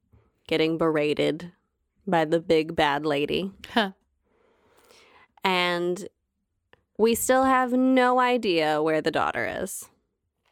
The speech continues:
Speaker 1: We gotta find her. And they need to get out. So I think while they're distracted, yelling at each other, I think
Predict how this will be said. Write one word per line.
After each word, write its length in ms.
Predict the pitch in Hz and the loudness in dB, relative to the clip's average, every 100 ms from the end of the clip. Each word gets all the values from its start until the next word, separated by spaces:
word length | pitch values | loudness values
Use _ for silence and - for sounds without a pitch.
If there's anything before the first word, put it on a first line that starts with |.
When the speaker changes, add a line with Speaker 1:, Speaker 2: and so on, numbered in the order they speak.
| _ _ | _ _
Speaker 1:
We 140 | 190 | -4
gotta 140 | 180 180 | -2 -2
find 280 | - - - | -4 -8 -12
her. 160 | 208 - _ _ _ _ _ _ _ - - | -14 -16 _ _ _ _ _ _ _ -10 -2
And 80 | |
they 100 | 165 | 0
need 140 | 165 160 | 0 -2
to 80 | 170 | 0
get 120 | 139 | 0
out. 200 | 87 - - _ _ _ _ _ _ _ _ _ _ _ - | 0 -6 -20 _ _ _ _ _ _ _ _ _ _ _ -4
So 140 | 220 | 0
I 80 | 202 | 2
think 240 | 214 220 | 2 2
while 180 | 226 208 | 2 2
they're 160 | 185 170 | 0 -2
distracted, 960 | 180 - 160 147 165 - 175 170 170 - _ _ _ _ | -4 -4 -2 -2 -4 -4 -4 -2 -6 -8 _ _ _ _
yelling 380 | 165 156 160 165 | 0 0 0 -2
at 100 | 165 | -4
each 180 | 180 | -4
other, 420 | 185 170 170 185 196 _ _ _ _ _ _ _ _ _ _ _ | -2 0 -2 -4 -10 _ _ _ _ _ _ _ _ _ _ _
I 180 | 175 175 | -2 -2
think 420 | - 180 180 | -2 -2 -2